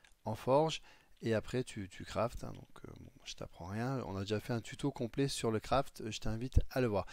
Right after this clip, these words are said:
Donc, pour farmer ces compos, c'est très simple. Tu fais essentiellement les missions d'assassinat. Tu vas, euh, dans n'importe quelle mission d'assassinat, on va en faire une ensemble, on va prendre le temps.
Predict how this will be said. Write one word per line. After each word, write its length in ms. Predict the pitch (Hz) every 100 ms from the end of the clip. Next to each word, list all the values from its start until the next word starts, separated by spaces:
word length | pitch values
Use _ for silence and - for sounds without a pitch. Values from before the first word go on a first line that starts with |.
| - -
Donc, 100 | 127
pour 160 | - 175
farmer 300 | - 196 196
ces 160 | - 185
compos, 400 | 170 151 180 190
c'est 160 | 170
très 180 | - 147
simple. 320 | - 147 160 -
Tu 180 | - 143
fais 320 | - 165 190 - - - - - - - - -
essentiellement 720 | 202 - 190 - 160 151 175
les 140 | 139
missions 400 | 127 - - 170 - - - _ -
d'assassinat. 880 | 107 139 143 147 - - 127 107 - _ _ _ - -
Tu 140 | - 117
vas, 380 | 113 117 113 -
euh, 260 | 110 101 104
dans 220 | 101 101
n'importe 360 | 113 143 139
quelle 160 | - 135
mission 300 | 123 - 127
d'assassinat, 640 | 113 110 107 98 113 131
on 100 | 156
va 80 | 104
en 120 | 101
faire 260 | 104 110 107
une 100 | 110
ensemble, 480 | 104 - 139 160 139
on 60 |
va 100 | 98
prendre 320 | 92 - 107 95
le 100 | 92
temps. 380 | - 156 175